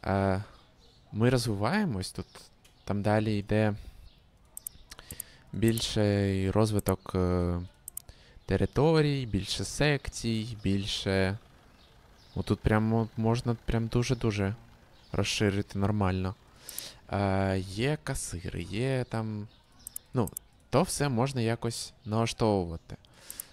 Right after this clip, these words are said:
То, в принципі, воно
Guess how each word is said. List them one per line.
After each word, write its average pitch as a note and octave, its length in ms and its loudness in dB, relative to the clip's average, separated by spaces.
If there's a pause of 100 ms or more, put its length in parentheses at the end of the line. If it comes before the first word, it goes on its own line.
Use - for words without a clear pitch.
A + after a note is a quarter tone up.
(1160)
То, G#2 480 -2 (180)
в - 120 -20
принципі, C3 640 -2
воно B2 380 -2